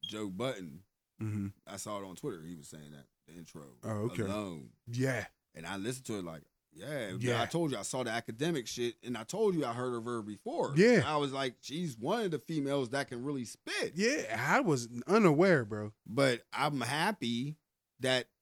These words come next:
Speaker 1: there's fucking gatekeepers that let these, some of these ladies that can really, really spit. And when I say really spit, I can't put 'em in a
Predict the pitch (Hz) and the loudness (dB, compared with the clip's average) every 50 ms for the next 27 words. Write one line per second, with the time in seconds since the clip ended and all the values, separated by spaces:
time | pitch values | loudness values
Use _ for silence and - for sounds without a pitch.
0 | _ _ _ _ _ _ _ 147 151 147 143 135 120 - - - 151 143 131 139 | _ _ _ _ _ _ _ 0 2 2 2 2 0 -2 -2 -2 -2 -2 0 -2
1 | 117 110 107 110 113 147 180 180 - _ 160 147 131 - 127 127 127 135 143 - | -4 -4 -2 2 4 4 4 4 0 _ -4 -4 -4 0 0 0 2 0 -2 -4
2 | - _ _ _ _ _ _ _ _ _ _ _ _ _ - 135 135 120 104 92 | -10 _ _ _ _ _ _ _ _ _ _ _ _ _ 2 4 4 4 2 -2
3 | 101 107 131 170 220 202 - - _ _ _ _ _ _ _ _ _ _ _ _ | -2 2 4 4 2 2 -2 -10 _ _ _ _ _ _ _ _ _ _ _ _
4 | _ _ _ _ _ - - _ _ 147 160 160 151 139 120 107 - - _ _ | _ _ _ _ _ -20 -20 _ _ -4 -2 -2 -2 -2 -4 -8 -12 -14 _ _
5 | - - 196 196 180 165 170 165 147 120 117 156 214 240 220 170 139 117 131 117 | -6 -2 0 2 2 2 2 0 0 0 -2 0 0 0 0 0 0 0 0 0
6 | 110 - - - 95 80 69 65 69 _ 90 85 82 87 95 110 110 110 107 95 | 0 -2 -6 -8 -8 -8 -10 -12 -16 _ -16 -12 -8 -6 -4 -2 0 0 0 -2
7 | 87 80 73 62 - _ _ _ _ _ _ _ _ _ 78 87 98 101 98 90 | -4 -6 -10 -12 -16 _ _ _ _ _ _ _ _ _ -8 -6 -4 -4 -4 -4
8 | 78 69 71 - - - _ _ - 185 - - - _ _ _ _ _ 82 92 | -6 -10 -14 -16 -18 -20 _ _ -2 -2 -2 -2 -4 _ _ _ _ _ -6 -4
9 | 104 131 165 190 185 - 165 139 139 160 156 139 131 117 - - - - 196 196 | -2 -2 -2 -2 0 0 0 0 0 0 -2 -2 -2 -4 -6 -8 0 2 4 4
10 | 190 - _ _ _ _ _ _ _ _ _ _ _ - - 117 - _ _ - | 4 2 _ _ _ _ _ _ _ _ _ _ _ -6 -6 -6 -6 _ _ 0
11 | 180 175 151 - _ _ - - 196 170 160 147 139 131 127 123 | 0 0 0 -2 _ _ 0 0 2 2 2 0 2 0 0 -2